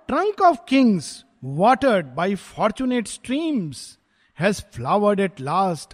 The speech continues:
upon one happy branch? कौन सी वो, कौन सा वो वंश है? पहले ये वंश का बहुत, इक्ष्वाकु वंश, जब राम अपने को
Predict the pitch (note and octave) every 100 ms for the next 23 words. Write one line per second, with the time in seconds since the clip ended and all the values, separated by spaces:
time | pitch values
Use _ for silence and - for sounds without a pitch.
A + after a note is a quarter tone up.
0 | - B2+ F3 E3+ D#3+ A#2 G#3 E3 F#3 G#3
1 | D#3+ D#3 G#3 D3+ A2 - _ _ _ _
2 | _ _ _ _ _ _ _ _ _ _
3 | _ _ - D#3 B3+ D#4 D4+ E4 E4+ D#4+
4 | A3+ C3 - - G3 D#4 C#4+ D4+ D#4 D#3+
5 | D#3 D4 C4+ - G3+ C#3+ E3 E3+ G#3+ G#3
6 | G3+ E3 G#3 - - D3+ C#3 G#3 - _
7 | _ _ G#3 G3+ - F#3 F3+ G#3+ F3 D#3+
8 | A#2+ D#3+ D3+ E3 F#3+ F3+ G3 G3 F#3 F3
9 | C3